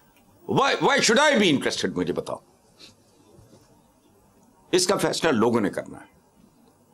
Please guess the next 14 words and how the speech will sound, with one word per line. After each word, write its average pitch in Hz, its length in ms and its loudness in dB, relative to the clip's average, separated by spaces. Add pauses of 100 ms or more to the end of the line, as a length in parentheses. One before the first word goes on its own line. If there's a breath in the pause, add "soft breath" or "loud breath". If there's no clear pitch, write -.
(540)
बाकी 110 440 0
एक 156 160 0
ऐसा 107 260 -2
आदमी 110 500 2
जिसको 131 460 0
इतनी 220 400 2
स्लो 277 580 2
मोशन 285 440 2
में 214 180 2
जिसकी 175 340 0
गैरत 120 280 0
जागी 101 400 -4
हो, 82 200 -10 (1160)
और 185 480 2